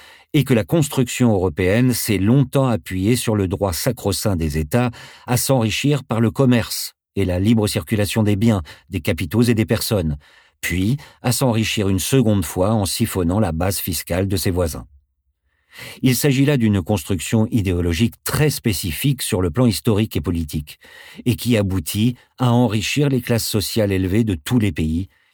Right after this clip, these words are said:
y compris d'ailleurs allemandes et françaises, bien davantage qu'elle ne bénéficie aux classes populaires et moyennes,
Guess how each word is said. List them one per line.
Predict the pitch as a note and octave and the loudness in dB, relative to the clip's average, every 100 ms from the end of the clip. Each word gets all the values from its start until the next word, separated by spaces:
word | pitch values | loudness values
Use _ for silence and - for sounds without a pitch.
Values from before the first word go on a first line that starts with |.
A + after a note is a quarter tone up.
| - | -4
y | C3+ | -2
compris | G#2 F2 G#2 | 0 -2 -2
d'ailleurs | F2 D#2+ F2+ A2 - _ F#2 | -2 0 0 0 -4 _ -4
allemandes | F2+ F2+ F#2+ | -2 -2 -2
et | E2+ | -4
françaises, | G2+ G2+ G2+ D#2 C#2+ - _ _ _ - | -4 -2 0 -2 -8 -14 _ _ _ -6
bien | G2+ B2+ C#3+ | 0 2 2
davantage | A#2+ E2+ E2+ B2 C#3+ A#2 F#2 _ _ - | 2 0 -2 0 0 0 -6 _ _ 0
qu'elle | A#2+ | 4
ne | A2+ | 4
bénéficie | G#2 A#2+ B2 A2+ G#2+ F2 C#3 | 4 4 4 2 -2 -2 2
aux | B2 | 0
classes | E2 A2 - | 2 -2 0
populaires | A2 G2 A2 G2+ F#2+ | -4 -2 0 0 0
et | F2+ | -2
moyennes, | E2 D#2+ G2 B2+ | -2 0 2 2